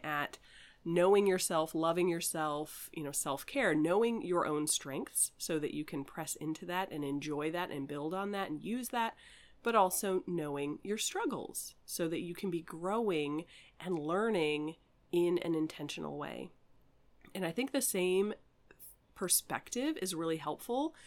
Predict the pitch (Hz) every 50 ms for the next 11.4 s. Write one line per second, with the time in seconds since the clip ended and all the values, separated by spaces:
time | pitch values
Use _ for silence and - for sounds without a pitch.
0 | - - - - - 175 190 190 214 208 208 202 202 180 156 160 190 214 220 226
1 | 220 226 - - 226 262 214 156 143 156 170 - - - - - - - - _
2 | - 175 175 165 170 170 - 156 170 165 - 185 165 165 156 156 - - - 214
3 | 220 220 220 214 208 208 196 196 196 190 190 190 190 185 185 185 190 - - -
4 | - _ - - - _ _ _ _ - 170 156 151 - - 202 247 - - 302
5 | 370 370 302 - 196 202 208 220 214 - - 185 - - - - 190 180 180 170
6 | 165 - - - 165 165 - - 175 165 - - 160 151 139 - 151 147 143 -
7 | - - - 143 135 131 - - - - - - 151 147 139 143 139 147 156 202
8 | 214 220 214 208 196 175 151 147 151 147 - - - - - - - 196 196 196
9 | 190 190 - - - - - - - - - 170 160 151 156 147 139 151 - -
10 | - 185 180 180 180 175 170 170 160 - 165 151 143 143 143 139 - - 175 175
11 | 175 170 165 165 165 165 165 -